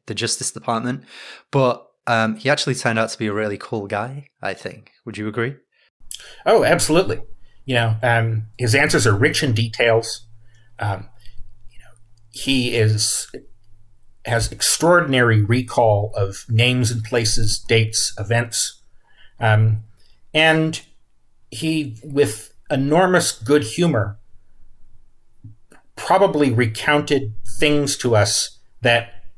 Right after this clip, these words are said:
Speaker 2: he had already told to other people. God knows how many times. Because again, the, the Promise story goes back forty years now.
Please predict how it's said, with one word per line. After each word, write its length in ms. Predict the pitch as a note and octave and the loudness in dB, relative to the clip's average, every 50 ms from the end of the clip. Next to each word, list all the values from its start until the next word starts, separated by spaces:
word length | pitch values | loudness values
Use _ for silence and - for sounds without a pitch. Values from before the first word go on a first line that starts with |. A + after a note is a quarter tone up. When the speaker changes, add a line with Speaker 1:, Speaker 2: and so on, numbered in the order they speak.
| - - - | -16 -20 -16
Speaker 2:
he 200 | - - E3 F3+ | -4 -2 0 2
had 180 | D#3+ D#3 C#3+ C3+ | 2 4 4 6
already 400 | C#3+ C#3+ C#3+ C3+ B2+ B2 A#2 A2 | 6 6 6 6 4 4 2 0
told 440 | G#2 - D3 C#3 B2+ B2 A#2 A2 - | 2 2 2 4 4 2 0 -2 -6
to 160 | - - - | -6 -2 -2
other 200 | C3 C3 A#2 A2 | 0 2 2 0
people. 380 | - - A2+ A2 A2 - - - - - - - _ _ _ - - - - - - - - - - - - - - | 2 0 0 0 0 -4 -10 -20 -20 -20 -20 -20 _ _ _ -20 -20 -20 -20 -20 -20 -20 -20 -18 -16 -14 -14 -4 0
God 240 | - D3 D3 D3 | 2 2 2 2
knows 180 | C#3+ C#3 B2 G#2+ | 2 0 0 0
how 100 | - B2 | 2 2
many 140 | A2 G#2 G2+ | 2 2 0
times. 460 | G2+ F#2 F2+ F2+ G#2 G#2+ - - - - - - - - | -2 -4 -4 -4 -6 -6 -8 -10 -16 -20 -20 -20 -12 -8
Because 200 | D#3 D#3 E3+ D#3+ | -4 -2 -2 2
again, 200 | E3+ G#3+ G#3 D#3 | 2 2 2 2
the, 80 | C3+ | 0
the 160 | C#3 - D3 - | 0 -2 -4 -4
Promise 400 | - - F#3 G3 G3+ G3 F#3+ - | 0 2 2 2 4 2 2 0
story 260 | - - F3 E3+ E3 | 2 2 2 2 4
goes 300 | E3 D#3 D3 D3+ D3 - | 4 4 4 4 4 2
back 280 | - C3 C3+ C3 - | 2 2 2 2 0
forty 440 | - - - - C#3+ B2 A2+ A2+ A2+ | -2 -2 0 2 2 2 4 4 2
years 580 | A2 G#2+ G#2 G#2 F#2 E2+ E2 - - - - - | 2 2 2 0 0 -2 -4 -6 -8 -10 -12 -12
now. 680 | - - - - - _ _ _ _ _ - - | -14 -20 -20 -20 -20 _ _ _ _ _ -20 -20